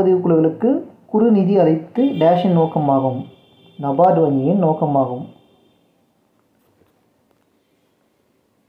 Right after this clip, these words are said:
ரெண்டாயிரத்தி இருபத்தி ரெண்டாம் ஆண்டில்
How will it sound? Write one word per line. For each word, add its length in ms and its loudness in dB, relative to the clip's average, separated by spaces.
ரெண்டாயிரத்தி 560 2
இருபத்தி 240 2
ரெண்டாம் 360 2
ஆண்டில் 240 0